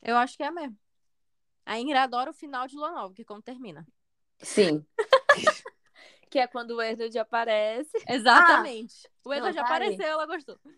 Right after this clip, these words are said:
Speaker 2: A gente não falou da cena lá da, é, Bella com os Volturi, que ela não consegue sentir nada com eles, tipo, dor da menina lá.
Speaker 1: Gente.
Speaker 2: O Aaron não consegue ver, é, ver nada dela.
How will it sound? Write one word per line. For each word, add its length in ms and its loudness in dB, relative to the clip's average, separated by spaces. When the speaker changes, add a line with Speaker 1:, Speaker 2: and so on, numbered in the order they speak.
Speaker 2:
A 100 -12
gente 220 -8
não 100 -6
falou 320 0
da 160 2
cena 400 -6
lá 400 -6
da, 460 -8
é, 120 -8
Bella 460 -4
com 120 -10
os 100 -6
Volturi, 680 -4
que 80 -14
ela 140 -4
não 140 -4
consegue 400 -4
sentir 280 -10
nada 520 -4
com 180 -10
eles, 480 -6
tipo, 260 -10
dor 300 2
da 140 0
menina 400 -4
lá. 440 0
Speaker 1:
Gente. 160 -14
Speaker 2:
O 160 0
Aaron 340 6
não 160 -4
consegue 560 -4
ver, 560 -4
é, 180 -4
ver 220 -2
nada 400 -2
dela. 580 -2